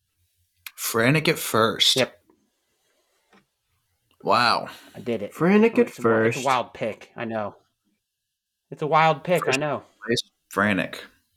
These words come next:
Speaker 3: You had him at second, Sammy.
Speaker 1: I don't
Speaker 3: That's not
Speaker 1: know.
Speaker 3: that crazy.
Speaker 2: <laughs>
Speaker 1: No, I had Franek at third.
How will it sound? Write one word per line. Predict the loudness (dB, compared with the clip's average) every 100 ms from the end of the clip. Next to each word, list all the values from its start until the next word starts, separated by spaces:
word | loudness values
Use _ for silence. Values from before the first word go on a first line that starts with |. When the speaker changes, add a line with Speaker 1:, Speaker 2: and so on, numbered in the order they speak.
| _ _ _ _ _ _ _
Speaker 3:
You | 2 4
had | 6
him | 4
at | 2
second, | 0 0 0
Sammy. | -2 0 0 0 -4 -4
Speaker 1:
I | -2
don't | 2
Speaker 3:
That's |
not | 2 4 2
Speaker 1:
know. |
Speaker 3:
that | -2 -16 -20 -20 _
crazy. | 0 2 2 0 -4 _ _ _ _ _ _ _ _ _ _ _ _ -20 -18 0
Speaker 2:
<laughs> | 2 2 -2 0 0 2 2 0 -2 0 -2 0 -6 -4 -4 -4 -8 -12 -12 -12 _ _ _ _ -4
Speaker 1:
No, | 0
I | 2
had | 2
Franek | 0 0 0
at | -2
third. | -6 -4 -4 -8